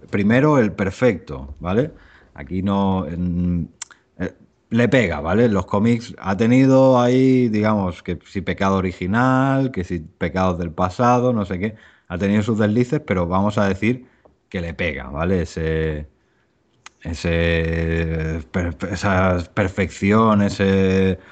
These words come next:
moralismo, ese tal. Vale, sabemos, por lo tanto, que por muy chungo, por muy yonki, por muy autocompasivo que esté en el momento precisamente que va a suceder el asesinato de Bolivar Trask,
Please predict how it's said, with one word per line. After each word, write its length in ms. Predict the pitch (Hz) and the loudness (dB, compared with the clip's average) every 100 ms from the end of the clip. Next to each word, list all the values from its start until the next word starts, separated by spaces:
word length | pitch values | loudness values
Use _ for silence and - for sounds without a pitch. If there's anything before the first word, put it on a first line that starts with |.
| - | -12
moralismo, 880 | - 104 98 92 110 120 98 104 104 | -2 0 2 2 4 4 2 2 2
ese 160 | 98 98 | 0 -4
tal. 340 | 92 85 67 - _ _ _ _ | -4 -4 -6 -16 _ _ _ _
Vale, 260 | 69 78 64 | -8 -8 -8
sabemos, 480 | - 85 92 107 113 | -6 -2 0 0 0
por 160 | 120 | 2
lo 120 | 117 101 | 2 4
tanto, 600 | 117 123 135 151 165 - - _ | 2 2 2 0 -2 -10 -20 _
que 340 | 92 87 87 - | -6 -6 -6 -6
por 180 | 104 95 | -4 0
muy 220 | 113 139 | 2 2
chungo, 680 | 135 151 143 123 135 127 95 | 2 2 4 4 4 2 0
por 180 | 98 92 | -2 0
muy 220 | 110 110 | 0 2
yonki, 640 | 120 131 117 113 113 120 | 4 4 2 0 2 0
por 220 | 98 95 | 0 -2
muy 760 | 92 101 104 107 107 104 104 98 | -2 0 0 0 0 2 0 -2
autocompasivo 1120 | - 101 107 98 101 92 87 - 120 123 110 | 0 0 0 0 0 0 -2 2 2 4 2
que 80 | 95 | 0
esté 440 | 90 - 110 98 - _ _ _ _ _ | -6 -2 -2 -2 -6 _ _ _ _ _
en 140 | 98 98 | -4 -2
el 100 | 95 | 0
momento 680 | 92 104 110 104 90 82 - | 0 2 0 0 -2 -2 -4
precisamente 840 | 92 85 101 107 98 113 104 87 | -4 -2 -2 0 2 2 0 -2
que 80 | 85 | -2
va 240 | 87 92 | 0 0
a 40 | 92 | 0
suceder 680 | 101 90 95 107 92 78 - | -4 -6 -2 0 0 -4 -6
el 420 | 87 82 80 80 | -4 -4 -4 -6
asesinato 480 | 78 82 87 90 101 | -8 -6 -4 0 0
de 40 | |
Bolivar 340 | 101 104 98 | 2 2 0
Trask, 340 | 92 110 127 | 0 0 0